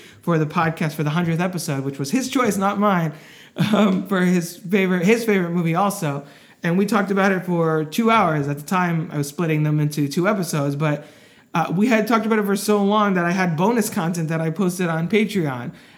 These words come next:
It's just th-, that it's, it's that movie for, for both of us. And for a lot of people, I feel like it is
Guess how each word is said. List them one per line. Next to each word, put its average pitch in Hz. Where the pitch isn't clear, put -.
It's 165
just 170
th-, 185
that 180
it's, 185
it's 185
that 214
movie 185
for, 160
for 151
both 190
of 147
us. 131
And 151
for 190
a 190
lot 196
of 175
people, 156
I 151
feel 165
like 160
it 170
is 165